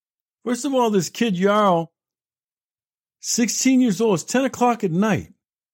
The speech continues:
And it says he, he, he was at the wrong house.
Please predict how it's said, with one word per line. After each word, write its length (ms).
And 80
it 80
says 240
he, 140
he, 240
he 460
was 160
at 160
the 80
wrong 560
house. 420